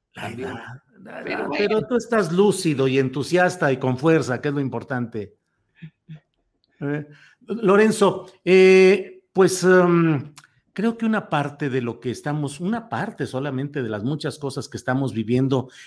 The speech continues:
Speaker 1: en estas horas, eh, eh, mexicanas, eh, con complicaciones, con problemas y con soluciones,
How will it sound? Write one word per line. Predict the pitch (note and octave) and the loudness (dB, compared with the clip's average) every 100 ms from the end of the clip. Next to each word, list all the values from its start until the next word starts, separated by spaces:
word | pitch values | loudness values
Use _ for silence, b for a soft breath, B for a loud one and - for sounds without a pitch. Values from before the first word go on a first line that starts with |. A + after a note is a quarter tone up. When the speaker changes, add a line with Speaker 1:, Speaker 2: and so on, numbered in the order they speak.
| B | B
Speaker 1:
en | A2+ | 2
estas | B2+ B2+ C3 - | 2 0 -4 -2
horas, | B2 B2+ A#2 - | 2 2 0 -2
eh, | A2 G2 E2+ B B B | -2 -2 -6 B B B
eh, | G#2+ G#2+ G#2+ G#2 G2+ G2+ | -2 0 2 2 2 0
mexicanas, | G2 G#2 - - A2+ C3 B2+ - A2+ | 0 -4 -6 -4 0 0 0 -4 -6
eh, | G2+ F#2 B B B | -6 -8 B B B
con | B2 A2+ | -2 -2
complicaciones, | A2+ G#2+ G#2 - G2+ B2 B2 B2 A#2+ | -2 -4 -6 -6 -4 0 2 2 0
con | - A2+ | 0 0
problemas | A2+ G#2+ B2+ D3+ D3 | 0 2 4 4 2
y | B2+ | 0
con | C3 B2 | -2 0
soluciones, | C3 B2 - D3+ D#3+ D#3+ | 0 -2 0 0 0 -2